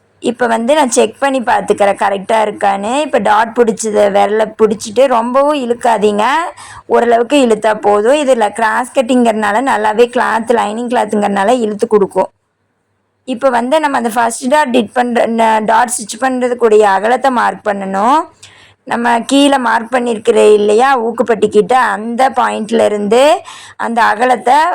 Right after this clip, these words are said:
அஹ், நோட் பண்ணிக்கோங்க, மார்க் பண்ணிக்கோங்க. ஃபஸ்ட்டு டாட்டோடைய அளவை, அ, அந்த அகலம் இருக்கும் இல்லையா, அதை மார்க் பண்ணிக்கோங்க அளவு ப்ளவுஸ் வச்சு.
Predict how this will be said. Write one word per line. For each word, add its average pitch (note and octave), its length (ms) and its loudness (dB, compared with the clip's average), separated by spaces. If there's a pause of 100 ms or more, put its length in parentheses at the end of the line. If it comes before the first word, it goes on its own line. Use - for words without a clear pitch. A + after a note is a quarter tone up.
அஹ், A3 240 0
நோட் G#3+ 300 -4
பண்ணிக்கோங்க, G3 480 -2
மார்க் G#3 320 -2
பண்ணிக்கோங்க. G3 480 -2 (880)
ஃபஸ்ட்டு A#3 280 -2
டாட்டோடைய A#3 440 2
அளவை, G#3+ 420 2
அ, D4+ 340 0
அந்த A3 380 -2
அகலம் B3 340 0
இருக்கும் G#3+ 280 0
இல்லையா, A3+ 320 4
அதை G#3 180 0
மார்க் G#3 340 -4
பண்ணிக்கோங்க G3 400 0
அளவு G3 320 0
ப்ளவுஸ் G3+ 280 2
வச்சு. B3 480 2